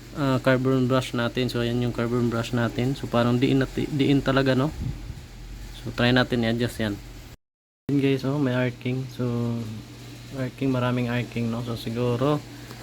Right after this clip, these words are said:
masyadong dikit na dikit na itong ano natin, no, carbon brush or madumi.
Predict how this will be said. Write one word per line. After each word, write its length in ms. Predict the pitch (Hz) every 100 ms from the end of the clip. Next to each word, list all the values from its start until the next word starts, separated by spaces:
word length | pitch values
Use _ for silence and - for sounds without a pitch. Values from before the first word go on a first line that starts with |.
| -
masyadong 960 | - 131 139 139 143 147 147 143 139 139 - - - - - - - - -
dikit 320 | 175 - 156
na 160 | 147 143
dikit 320 | - 143 151
na 80 | 151
itong 320 | - 160 170 - - - - - - - - -
ano 240 | 143 139
natin, 320 | 135 127 139
no, 80 | 139
carbon 480 | 147 135 131 135 131
brush 400 | 131 147 - -
or 320 | 143 143 139
madumi. 480 | 131 127 135 147